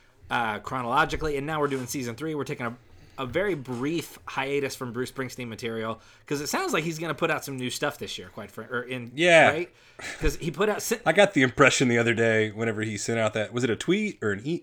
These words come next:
Speaker 2: w-
Speaker 1: It was a Rolling Stone
Speaker 2: Uh,
Speaker 1: article that
Speaker 2: Rolling Stone article. That's what it
Speaker 1: It's always,
Speaker 2: was.
Speaker 1: just assume that Rolling Stone is covering whatever it is that Bruce Springsteen's doing.
Speaker 2: That's true. It's true.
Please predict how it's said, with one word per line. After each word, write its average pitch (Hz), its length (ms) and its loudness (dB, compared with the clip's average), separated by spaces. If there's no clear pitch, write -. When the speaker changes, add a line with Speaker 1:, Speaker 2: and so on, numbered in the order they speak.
Speaker 2:
w- 139 160 -10
Speaker 1:
It - 40 0
was 151 100 2
a 160 60 4
Rolling 185 240 6
Stone 165 240 0
Speaker 2:
Uh, - 20 0
Speaker 1:
article 107 540 -4
that 127 300 -2
Speaker 2:
Rolling 156 460 4
Stone 202 460 -2
article. 90 540 -4
That's 147 200 -8
what 175 60 -6
it 156 40 0
Speaker 1:
It's 143 100 -4
always, 180 320 6
Speaker 2:
was. 156 80 -8
Speaker 1:
just 220 180 8
assume 175 380 0
that 143 80 2
Rolling 127 280 2
Stone 123 220 -4
is 117 80 -6
covering 117 380 -2
whatever 110 320 0
it 107 80 -4
is 101 140 -4
that 107 100 -6
Bruce 101 200 -4
Springsteen's 92 420 -14
doing. 76 300 -18
Speaker 2:
That's 107 180 -10
true. - 220 -8
It's - 140 -14
true. 92 200 -8